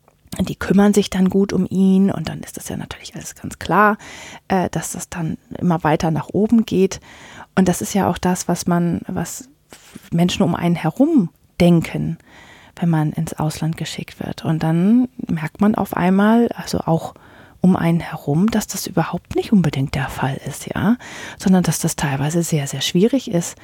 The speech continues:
ähm, wenn die zurückkommen, dann sind die Menschen nicht mehr da, die sie weggeschickt haben, dann ist es einfach, ja, es ist einfach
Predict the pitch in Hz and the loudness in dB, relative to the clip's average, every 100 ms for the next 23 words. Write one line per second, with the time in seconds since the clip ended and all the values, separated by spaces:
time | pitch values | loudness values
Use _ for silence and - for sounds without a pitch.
0 | - - - - 180 175 170 170 165 - | -20 -20 -10 0 2 4 2 0 0 -4
1 | 165 156 - - 202 262 269 - - - | -8 -8 -4 2 4 4 0 -14 -20 -20
2 | - - _ - 165 160 156 143 139 143 | -20 -20 _ 2 2 4 0 0 0 0
3 | 143 147 156 143 139 139 147 160 247 - | -2 -4 -4 -2 -4 -4 -6 0 2 2
4 | - 208 - - 185 185 185 185 190 190 | 0 0 -2 -2 0 2 4 4 4 2
5 | 190 160 147 156 - - - - - - | 0 -2 -4 -6 -10 -12 -10 -8 -8 -8
6 | - - 170 - - - _ _ _ 190 | -10 -6 -6 -6 -20 -20 _ _ _ 0
7 | 240 - - 160 - 160 - | 0 0 -4 -6 -6 -8 -10